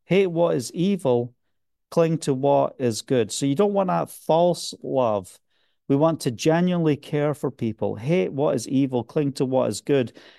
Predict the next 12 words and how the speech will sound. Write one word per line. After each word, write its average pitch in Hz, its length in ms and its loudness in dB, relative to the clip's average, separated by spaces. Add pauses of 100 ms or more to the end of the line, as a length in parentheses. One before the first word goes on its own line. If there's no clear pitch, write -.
(160)
Be 170 140 6
devoted 160 680 2
to 151 100 0
one 151 260 2
another 143 440 4
in 127 220 2
love. 123 480 2 (420)
Honor 196 340 4
one 160 260 2
another 143 400 4
above 135 360 0
yourselves. 123 920 -2